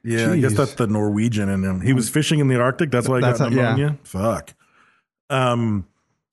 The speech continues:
Speaker 1: so, but it also, that detail says a lot about him because growing up, he always wanted to travel, explore,
Speaker 2: Mm-hmm.
Speaker 1: go to, like, exotic places all over the world. Like, that was part of, of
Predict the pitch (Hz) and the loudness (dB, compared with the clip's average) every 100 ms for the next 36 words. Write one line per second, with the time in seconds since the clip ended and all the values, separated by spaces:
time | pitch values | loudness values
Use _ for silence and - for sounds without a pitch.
0 | _ - 156 143 160 180 214 196 160 123 | _ -4 0 0 2 2 2 0 -2 0
1 | 151 170 135 117 170 151 143 120 117 - | 0 0 -2 -2 0 2 2 2 0 0
2 | 139 131 120 127 127 113 101 95 165 143 | 0 2 0 2 0 0 -4 -2 0 2
3 | 113 110 117 101 110 104 127 120 107 135 | 0 0 0 -2 -4 -2 0 2 2 0
4 | - 131 120 120 117 104 113 113 104 - | 0 -2 0 2 0 0 0 -2 -2 -6
5 | - 85 - 120 123 104 90 - - 117 | -8 -8 -2 0 0 -2 -4 -6 -4 0
6 | 117 113 110 104 123 117 110 104 110 120 | 0 2 0 0 2 0 0 -4 -2 0
7 | 113 110 101 95 95 113 107 104 104 117 | 2 0 -2 -8 -8 -4 -2 -2 -2 0
8 | 117 123 - - 123 113 110 110 110 110 | 0 -2 -4 -2 0 0 -2 -2 0 -2
9 | 107 101 104 110 113 104 98 104 101 104 | -2 -2 -2 -2 -2 -2 -4 -6 -6 -8
10 | - 110 104 98 92 107 101 87 | -4 -4 -2 -4 -4 -4 -4 -6